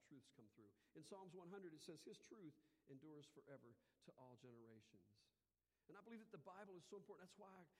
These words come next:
I'm constantly hounding about, get involved in a life group. Open your Bibles. If you're at home by yourself, open your Bible and read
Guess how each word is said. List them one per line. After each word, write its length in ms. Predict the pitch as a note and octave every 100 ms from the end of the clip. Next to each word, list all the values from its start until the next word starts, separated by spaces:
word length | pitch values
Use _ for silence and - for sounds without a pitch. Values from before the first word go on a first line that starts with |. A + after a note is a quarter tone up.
| -
I'm 160 | D3+ -
constantly 480 | - G3 F#3+ D#3 D#3+
hounding 320 | D#3 E3+ E3
about, 240 | C#3 C#3 A#2+ - - -
get 80 | F#3+
involved 480 | G3 E3+ E3 D#3+ D3
in 40 |
a 60 | C#3
life 160 | C3 B2+ -
group. 160 | G#2 - - -
Open 240 | G3+ A3
your 160 | F#3 D#3+
Bibles. 320 | D#3 C3 B2 -
If 160 | - -
you're 160 | G3 F3+
at 80 |
home 160 | F#3+ G3+
by 160 | F#3 F#3+
yourself, 240 | - F3 - -
open 240 | G#3 A3+ B3+
your 80 | A3
Bible 400 | G3+ G#3+ G3+ F#3+
and 80 |
read 240 | G3 G#3+